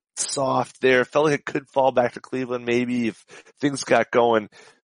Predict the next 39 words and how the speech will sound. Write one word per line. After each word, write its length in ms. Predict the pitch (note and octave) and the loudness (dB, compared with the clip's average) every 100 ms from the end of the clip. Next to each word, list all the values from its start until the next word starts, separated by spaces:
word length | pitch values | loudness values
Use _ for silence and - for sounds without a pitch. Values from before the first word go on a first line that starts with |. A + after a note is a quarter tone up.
| _ _ _ _ | _ _ _ _
Rozier 360 | G#2+ A#2 G#2+ G#2+ | -8 -6 -6 -10
shut 460 | - - C#3+ C3 - | -10 -6 -4 -2 2
that 260 | G#2+ F#2 | 2 2
door, 300 | G2+ G2 F#2 | -2 0 0
start 380 | - - - A#2 | -2 -10 -2 -2
of 60 | F#2+ | -2
the 60 | |
fourth 280 | - G2 - | -8 -12 -8
quarter, 280 | G#2+ F#2+ - | -4 -4 -4
and 200 | G2 G#2 | -6 -2
those 260 | C#3 F#3+ | 0 0
are 80 | F#3 | -4
the 20 | |
type 280 | - C#3+ - | -2 0 0
of, 100 | G#2+ - - - _ _ | -8 -12 -18 -20 _ _
you 120 | A2+ | -4
know, 60 | G2+ | 0
areas, 460 | - D3+ C#3+ G2 - - - - | 2 4 4 2 0 -12 -20 -2
that 220 | A2+ - | -2 0
kind 300 | - B2+ B2+ | -2 0 2
of 180 | G2+ E2 _ - | 0 -2 _ 0
bench 360 | A#2+ C#3+ - | 2 2 -4
area 320 | - G#2 F#2 F2 | -2 -2 -2 -2
that, 160 | F#2+ - - - | -6 -8 -20 -12
you 80 | A2+ | -6
know, 80 | G2+ | -6
you 180 | A#2 C#3+ | -4 0
and 80 | C#3 | 0
I 100 | C3 | 0
talked 320 | - A2 - | -2 -4 -4
about 180 | F2 - | -6 -6
so 260 | - A#2 | -6 -4
much 320 | C3+ C#3+ - | 0 0 0
before 300 | - F#2+ A2 | -8 -8 -10
the 80 | F#2+ | -10
season. 480 | - C#3 D3 F2 E2 - - - | -10 -8 -6 -6 -10 -14 -20 -2
What's 300 | G#2 D#3+ - | 0 0 -2
gonna 200 | C#3+ B2 | -2 0
happen? 520 | A#2 G#2 G2+ F#2 | 2 2 0 -4